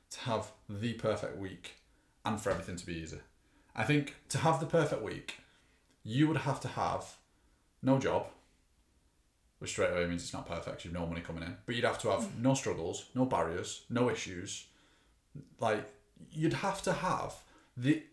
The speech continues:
Speaker 1: easiest life on the planet in order to try and set up this perfect week.
Speaker 2: Yeah.
Speaker 1: But yet, think about it. What do you actually want from weight loss? You want it to be easy, don't you? You want it to be to a point where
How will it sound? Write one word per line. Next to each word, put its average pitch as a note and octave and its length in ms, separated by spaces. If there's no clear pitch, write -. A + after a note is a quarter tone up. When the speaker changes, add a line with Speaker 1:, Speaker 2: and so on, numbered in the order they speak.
Speaker 1:
easiest F3 600
life C#3 440
on A2+ 180
the A2 80
planet C3 680
in A#2 120
order A2+ 280
to - 180
try G2+ 180
and G2 100
set - 160
up E2 140
this F#2 100
perfect F2+ 400
week. F2+ 380
Speaker 2:
Yeah. G3 340
Speaker 1:
But D3+ 200
yet, - 460
think E3+ 240
about F#2+ 260
it. D#2+ 140
What E3+ 240
do F3+ 60
you F3+ 60
actually F3 280
want B2 240
from F#2 100
weight F#2+ 180
loss? - 420
You F3+ 120
want F3 80
it - 40
to A2 60
be B2+ 60
easy, A2+ 140
don't F#2 180
you? - 100
You A#2+ 80
want C3 100
it C3 40
to B2 80
be A#2+ 320
to D#3+ 180
a D#3+ 80
point D3 320
where F2 320